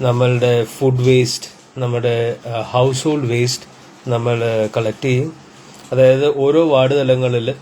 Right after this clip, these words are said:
നമുക്ക്, ഉം, ഹരിതകർമ്മ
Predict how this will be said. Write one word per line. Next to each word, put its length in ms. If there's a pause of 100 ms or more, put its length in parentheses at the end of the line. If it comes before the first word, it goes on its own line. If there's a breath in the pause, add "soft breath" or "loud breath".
(400)
നമുക്ക്, 580 (200)
ഉം, 420 (280)
ഹരിതകർമ്മ 840